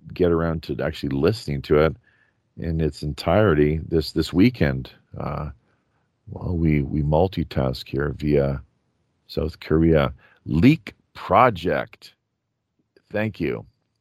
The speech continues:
It was on the tip of my tongue. Thank you very much. There we go. Uh, you, the Leak Project with Rex Bayer. So Robert Morningstar kicking things off.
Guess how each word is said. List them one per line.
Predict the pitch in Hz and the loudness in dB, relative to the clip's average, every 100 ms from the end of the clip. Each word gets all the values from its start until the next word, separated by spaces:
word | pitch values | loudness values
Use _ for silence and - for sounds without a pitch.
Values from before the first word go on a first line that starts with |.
| - | -18
It | - | -16
was | 69 | -12
on | 71 85 92 | -8 -6 -6
the | 57 | -6
tip | 57 80 90 | -4 -2 0
of | 78 | -2
my | 67 76 87 | -4 -2 -2
tongue. | - 76 69 65 - - | -2 -2 -2 -6 -14 -8
Thank | 78 82 - | -6 -4 -6
you | |
very | 73 80 | -4 -2
much. | 76 69 - | -2 -4 -2
There | 80 | 2
we | 78 | 2
go. | 73 82 73 67 _ _ _ _ | 4 4 4 0 _ _ _ _
Uh, | - 80 73 | -8 -6 -2
you, | 85 71 - | -4 -4 -10
the | - 80 80 | -12 -10 -6
Leak | 76 85 - | 0 2 0
Project | - 76 73 73 - | -2 0 0 -2 -8
with | 60 - | -10 -2
Rex | 71 - | -2 -2
Bayer. | - 82 78 69 65 - - _ | 0 2 4 2 -2 -10 -20 _
So | - 92 | 2 6
Robert | 95 123 147 123 | 8 6 6 2
Morningstar | 127 123 117 117 107 | 0 -2 -4 -2 -2
kicking | - 107 113 | -4 -6 -8
things | 98 110 95 | -6 -6 0
off. | 107 107 107 - | 4 6 4 2